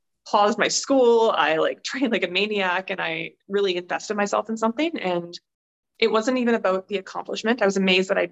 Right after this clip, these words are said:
made the final and, like, thrown close to a personal best at the Olympics.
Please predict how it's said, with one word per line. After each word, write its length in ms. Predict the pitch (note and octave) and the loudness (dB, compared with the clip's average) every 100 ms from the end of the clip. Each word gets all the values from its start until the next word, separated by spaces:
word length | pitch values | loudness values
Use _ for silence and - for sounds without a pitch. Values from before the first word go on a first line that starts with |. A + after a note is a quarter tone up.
| _ | _
made 180 | D#3+ D#3 | -18 -16
the 60 | |
final 460 | - G#3+ G3+ F#3+ F#3+ | -4 0 2 4 2
and, 320 | F#3+ F3 E3 E3+ | 0 -8 -10 -10
like, 220 | E3 - | -12 -6
thrown 260 | - F3+ F#3+ | -2 -2 -2
close 260 | - F#3+ | -4 -2
to 80 | - | -2
a 40 | G3 | -2
personal 360 | G3 F#3+ F3 | -2 -6 -6
best 420 | F3 E3 G3 - - | -2 -2 -4 -14 -8
at 160 | F#3 - | -8 -4
the 80 | F#3+ | -4
Olympics. 520 | - G3+ E4 - - | -2 -2 -2 -2 -18